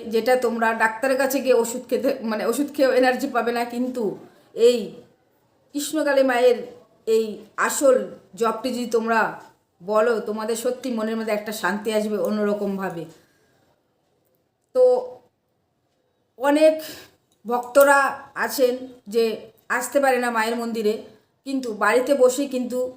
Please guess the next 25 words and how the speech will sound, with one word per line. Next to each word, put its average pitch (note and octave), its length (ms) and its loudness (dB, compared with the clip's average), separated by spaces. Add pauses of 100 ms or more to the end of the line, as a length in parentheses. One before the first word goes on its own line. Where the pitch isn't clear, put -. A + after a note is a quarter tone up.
(120)
রীতিমতো B3+ 880 0
মায়ের A#3 320 4
জপ A#3+ 300 2
করে B3 160 2
আজকে A3 540 2
অনেক C4+ 260 2
ভক্তরা A#3+ 400 0
ভালো A3 260 2
আছে। G#3+ 300 0
তারা A3 260 2
কিন্তু B3+ 480 -4 (280)
পরে B3+ 260 4
মায়ের B3+ 380 2
মন্দিরে C4 300 -2
এসছে, B3 400 6
এসে B3 240 0
কিন্তু B3 260 -6
বলেছে, A#3+ 380 0
আমি B3 140 -2
নিজের C4+ 260 -4
চোখে C4 240 2
দেখে B3+ 240 4
এসেছি B3+ 240 0
যে, A#3+ 180 4
"মা, B3 200 2